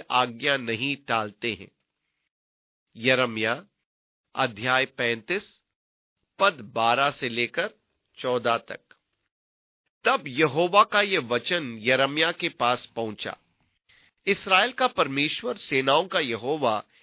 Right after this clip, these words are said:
यूं कहता है कि जाकर यहूदा देश के लोगों और यरूशलेम नगर के निवासियों से कह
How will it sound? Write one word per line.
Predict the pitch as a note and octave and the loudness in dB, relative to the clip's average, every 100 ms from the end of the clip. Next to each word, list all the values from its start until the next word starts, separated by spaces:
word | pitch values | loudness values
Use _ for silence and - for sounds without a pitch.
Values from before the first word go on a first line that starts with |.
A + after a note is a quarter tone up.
| _ | _
यूं | A#2 A#2 G3+ A#3+ | -10 0 0 2
कहता | - A#2+ A#2 C3 | 2 2 2 2
है | A#2 G#2+ B2+ | 2 -2 -4
कि | - D3+ | -6 -4
जाकर | G#2+ C#3 F3 C3 A2+ A#2 _ _ _ - | 0 2 0 0 -2 -4 _ _ _ -4
यहूदा | A#2+ E3+ F#3+ A3 A#3+ A#3 | 2 2 2 4 4 4
देश | C#3 D3+ F3+ - | 0 0 0 -4
के | G3+ | -4
लोगों | D3 A#2+ B2+ D#3 C3 G#2 _ _ _ _ | -2 0 0 2 0 -2 _ _ _ _
और | E3 G3+ D3 | 4 4 4
यरूशलेम | A2 C#3 D#3 - G3 G#3+ D#3 B2 | -2 -2 -2 -4 -2 -2 0 -2
नगर | C3+ E3 | 0 -2
के | F3+ | -2
निवासियों | D#3+ A#2 G#2+ G#2+ - D3 D#3 | -4 -4 -2 -4 -6 -10 -10
से | - C#3+ | -6 -8
कह | - B2+ G#2+ | -2 -2 -2